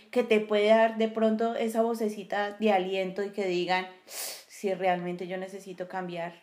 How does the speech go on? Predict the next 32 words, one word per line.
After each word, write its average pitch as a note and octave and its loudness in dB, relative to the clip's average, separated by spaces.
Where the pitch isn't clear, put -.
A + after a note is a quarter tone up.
esa F#3 -6
parte F#3 -2
de F#3 -6
mi F3+ -8
vida, E3 -10
realmente F#3 2
yo F#3+ -6
necesito F#3+ -8
mejorar F#3 -2
las F3 -6
comunicaciones F#3 -8
con F#3+ -8
mi F#3+ -8
mamá, F#3+ 0
con G#3 -4
mi F#3+ -6
papá, F3+ 0
con F#3+ -6
mi F3+ -4
esposo, G#3 -2
con F#3+ -6
mi F3+ -4
esposa, G#3 -6
con, A3+ 6
inclusive G#3 2
con A3 0
mis F#3 -4
hijos, A3 2
debo G3 0
generar G3 0
más F3+ -2
confianza". G#3 -2